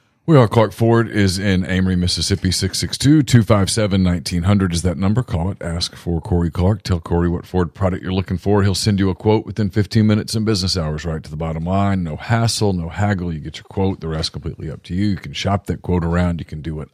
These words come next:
I've done, what I recommend that you do, and that's hop into a Clark Ford today. Six six two,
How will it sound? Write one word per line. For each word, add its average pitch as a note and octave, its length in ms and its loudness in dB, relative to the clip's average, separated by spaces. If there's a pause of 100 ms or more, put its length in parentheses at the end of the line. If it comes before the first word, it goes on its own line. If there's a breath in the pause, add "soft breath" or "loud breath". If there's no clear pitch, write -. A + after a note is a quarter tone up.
I've C3 240 0
done, A#2+ 340 2
what F2+ 120 -2
I - 20 -6
recommend E2 480 -6
that - 80 -10
you A2+ 140 2
do, B2 200 6
and G2 80 2
that's - 180 -10
hop E2 200 -8
into E2 240 -6
a D#2 60 -8
Clark - 260 -8
Ford D#2 240 -10
today. D2 260 -8
Six - 300 -6
six - 180 -6
two, G2 280 0